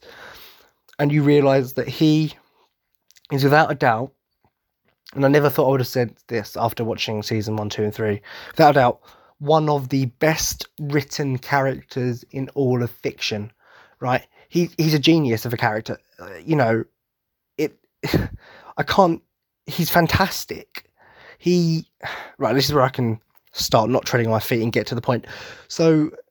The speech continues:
he's a character who, as he has said himself in the conversation with Reiner, will keep moving forward.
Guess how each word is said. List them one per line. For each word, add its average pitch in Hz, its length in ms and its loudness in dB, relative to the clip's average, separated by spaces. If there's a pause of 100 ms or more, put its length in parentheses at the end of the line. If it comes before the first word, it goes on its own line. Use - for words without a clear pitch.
(140)
he's 202 180 4
a 202 40 4
character 143 460 2
who, 135 280 0 (160)
as 160 180 -2
he 160 200 0
has 131 140 0
said - 240 0
himself 120 680 -2 (560)
in 131 260 2
the 120 280 2
conversation 127 680 0
with 113 500 0
Reiner, 127 460 2 (380)
will 135 120 -2
keep 151 380 -2
moving 127 380 0
forward. 104 480 -4